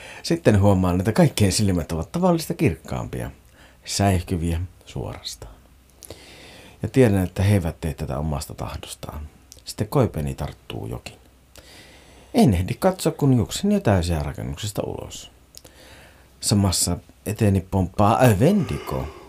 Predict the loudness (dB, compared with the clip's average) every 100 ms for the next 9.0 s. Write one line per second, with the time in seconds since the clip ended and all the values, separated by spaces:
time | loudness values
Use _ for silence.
0 | -20 -20 -20 -20 -20 -20 -20 -20 -20 _
1 | -6 -4 0 2 2 0 -2 -4 -6 -2
2 | -2 0 0 -2 -2 0 0 0 -2 -4
3 | -6 -6 -6 -4 -4 -8 -10 -20 -20 -20
4 | _ _ _ _ _ _ _ -20 -20 -20
5 | -20 -4 2 4 4 4 4 4 2 0
6 | 0 0 -2 -4 -2 -4 -8 -2 0 0
7 | -2 0 -2 -4 -8 -6 -2 -2 0 0
8 | 0 2 2 0 -4 -6 -10 -12 -16 -20